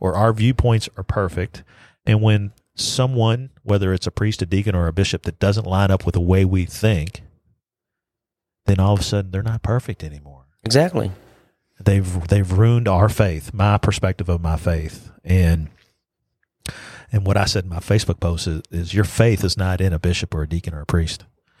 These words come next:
Speaker 1: Your faith is in Jesus Christ. And you have to live that.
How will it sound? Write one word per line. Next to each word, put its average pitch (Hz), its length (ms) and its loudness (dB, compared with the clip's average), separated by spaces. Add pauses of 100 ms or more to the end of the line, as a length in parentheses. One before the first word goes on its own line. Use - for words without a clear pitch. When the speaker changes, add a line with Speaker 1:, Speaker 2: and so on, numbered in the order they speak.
(240)
Speaker 1:
Your 98 60 4
faith 95 280 2
is 85 120 0
in 82 100 -6
Jesus 78 320 -6
Christ. 71 400 -4 (720)
And 90 120 -20
you 87 100 -16
have 92 140 2
to 90 80 2
live 90 300 2
that. 98 320 2